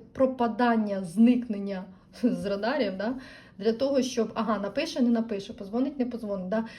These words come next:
Е, відчує, не віщу-, не відчує. Тому сказати так, що у чоловіка є якісь плани, немає.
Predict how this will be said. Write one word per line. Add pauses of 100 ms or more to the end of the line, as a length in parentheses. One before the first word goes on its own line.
(200)
Е,
відчує,
не
віщу-,
не
відчує. (320)
Тому
сказати
так,
що
у
чоловіка
є
якісь
плани,
немає.